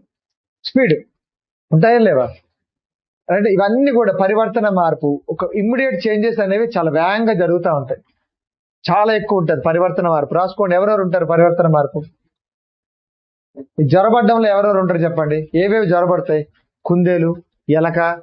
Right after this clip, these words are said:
జ్వరబడిపోతుంది కదా లోపల, పాము, ఇంకా పిల్లి, పిల్లి వెళ్ళిపోతుంటది, ఇంకా ఎలక,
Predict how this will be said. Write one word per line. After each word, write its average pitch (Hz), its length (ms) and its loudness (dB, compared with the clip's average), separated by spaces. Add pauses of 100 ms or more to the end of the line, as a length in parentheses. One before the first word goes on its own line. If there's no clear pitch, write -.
(720)
జ్వరబడిపోతుంది 196 720 0
కదా 131 200 0
లోపల, 170 220 -2 (360)
పాము, 175 380 2 (840)
ఇంకా 170 220 2 (560)
పిల్లి, 202 380 2 (100)
పిల్లి 196 180 2
వెళ్ళిపోతుంటది, 165 640 0 (140)
ఇంకా 196 180 0 (2250)
ఎలక, 170 260 2